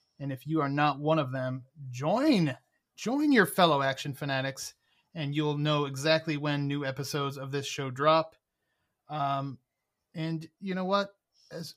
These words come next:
we also would love to hear from you. So check us out on social media. Bulletproof Pod, uh, at Twitter and, um, or on Twitter, and at Bulletproof Action on Instagram and Facebook.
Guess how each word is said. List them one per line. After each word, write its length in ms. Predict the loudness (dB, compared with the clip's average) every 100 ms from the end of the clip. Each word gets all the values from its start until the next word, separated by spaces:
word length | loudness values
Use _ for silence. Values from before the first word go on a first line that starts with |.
| -4
we 140 | 2
also 540 | 4 4 4 2 2 -6 _ -8
would 100 | -4
love 260 | 2 2 2
to 100 | -2
hear 180 | 0 -2
from 220 | -4 -8
you. 120 | -8
So 360 | -2 2 2 0
check 260 | 0 2 4
us 160 | 4
out 240 | 8 8 6
on 180 | 2 0
social 380 | -2 -4 -2
media. 460 | -2 0 4 4 2 _ _ _ _ _
Bulletproof 500 | 2 4 2 0 -2
Pod, 460 | 4 4 4 -2 -4 -4
uh, 220 | -4 -2 -4
at 220 | -6 -6
Twitter 520 | -2 0 2 0 -6 _
and, 320 | -8 -4 -2 0
um, 420 | 0 -2 -4 -8 -10
or 140 | -4
on 200 | 0 0
Twitter, 440 | 0 -6 -6 -8 -10 _ _ _
and 200 | -10 -8 -4
at 200 | -4 -2
Bulletproof 400 | -4 -2 -4 -4
Action 380 | -6 -6 -8
on 160 | -6 -8
Instagram 580 | -8 -10 -10 -8 -8 -8 -10
and 140 | -12
Facebook. 600 | -6 -4 -4 -4 -4 -4